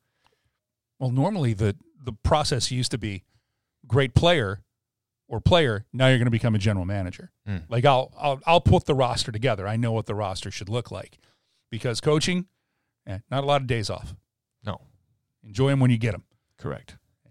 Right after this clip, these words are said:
Speaker 1: And, and as we mentioned, it is that profession. So we say this, and now we congratulate Brock Sheehan. Con-
Speaker 2: Hey.
Speaker 1: Congratulations, Brock, as he has been named the head coach of the Chicago Wolves, the Canes A H L affiliate. Uh, he's had quite the resume,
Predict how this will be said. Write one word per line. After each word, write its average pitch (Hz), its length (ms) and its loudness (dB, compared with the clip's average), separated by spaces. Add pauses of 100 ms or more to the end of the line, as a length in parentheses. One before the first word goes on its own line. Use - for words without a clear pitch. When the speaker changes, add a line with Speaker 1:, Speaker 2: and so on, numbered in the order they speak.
Speaker 1:
And, 95 80 -20
and 110 180 -10
as 120 160 -8
we 127 120 0
mentioned, 107 420 2
it 113 140 -2
is 110 100 0
that 127 180 2
profession. - 520 -6
So 254 340 4 (260)
we 214 120 -2
say 226 160 6
this, 262 240 4
and 214 100 4
now 214 160 6
we 220 80 2
congratulate 185 680 4
Brock 180 260 4
Sheehan. 185 360 2
Con- - 180 0
Speaker 2:
Hey. 196 300 4 (160)
Speaker 1:
Congratulations, 247 840 6
Brock, 113 340 4
as 135 140 0
he 208 120 8
has 202 120 6
been 180 180 6
named 170 300 4 (320)
the 143 100 6
head 165 220 4
coach 170 240 4
of 147 80 2
the 131 80 0
Chicago 143 460 6
Wolves, 131 340 0
the - 40 0
Canes 135 320 0
A 180 60 0
H 160 260 0
L 147 140 2
affiliate. 131 460 0 (380)
Uh, 143 160 -2
he's 196 440 4 (560)
had 170 320 -4
quite 190 260 0
the 165 100 2
resume, 135 560 4